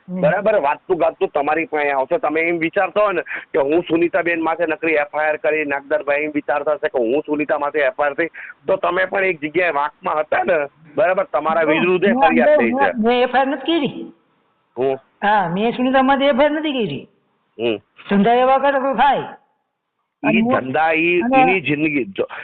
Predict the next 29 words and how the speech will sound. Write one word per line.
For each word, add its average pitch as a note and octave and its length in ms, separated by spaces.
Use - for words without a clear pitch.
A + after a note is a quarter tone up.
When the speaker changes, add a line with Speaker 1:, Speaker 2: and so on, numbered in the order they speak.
Speaker 2:
તમારે D#3+ 320
એની E3+ 140
જિંદગી D#3+ 320
પર E3+ 140
કોઈ D#3+ 200
હક B2 220
લાગે B2+ 280
છે? - 200
મને C#3+ 200
ખાલી C3+ 220
એટલું B2+ 260
કહી A2+ 180
દો. F2 140
Speaker 1:
એમ A3+ 140
નહીં, C4 240
મને A3+ 200
ફોન B3 320
કરી C4 260
અને G3+ 100
મને A3+ 240
બદનામ B3+ 400
કરે C4+ 160
તો G#3+ 80
એફ A3+ 160
આઈ B3+ 60
આર B3+ 60
કોની D#4 180
માથે? A3 180
Speaker 2:
સુની-, F3 320